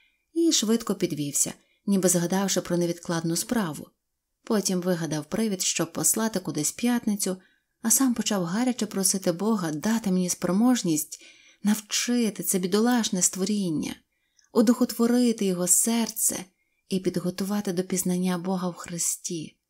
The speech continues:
примирити його з ним. Я просив Усевишнього керувати мною в проповіді Слова Божого, щоб переконати темного дикуна,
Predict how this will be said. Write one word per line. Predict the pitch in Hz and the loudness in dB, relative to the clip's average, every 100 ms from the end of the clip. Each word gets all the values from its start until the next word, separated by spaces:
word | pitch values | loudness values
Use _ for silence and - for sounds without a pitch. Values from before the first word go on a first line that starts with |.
| _ _ _ _ | _ _ _ _
примирити | - 196 202 208 214 220 226 208 185 151 | -4 -2 0 0 -2 -2 -2 -4 -6 -10
його | 151 151 - | -10 -12 -10
з | 160 | -10
ним. | 160 156 151 160 _ _ _ _ _ _ _ _ _ _ _ | -10 -12 -14 -20 _ _ _ _ _ _ _ _ _ _ _
Я | 214 | 2
просив | 233 240 233 254 233 | 4 4 6 6 6
Усевишнього | 220 220 220 226 214 208 208 | 4 4 4 4 4 2 0
керувати | - 214 208 208 226 226 190 | -2 0 0 0 0 0 0
мною | 185 202 226 208 | 2 2 2 0
в | 185 | -4
проповіді | - 190 214 214 180 180 185 | -4 -2 -2 -4 -6 -4 -2
Слова | - - 208 208 180 | 0 0 -2 -2 -2
Божого, | 156 165 151 160 156 160 175 _ _ _ _ | -4 -4 -4 -4 -8 -10 -14 _ _ _ _
щоб | - - 190 | -4 0 0
переконати | 190 190 190 202 202 202 185 | 2 2 2 2 2 2 -2
темного | 185 220 220 208 190 175 175 | -2 2 4 4 2 2 2
дикуна, | 175 180 185 196 180 | 0 0 0 0 -2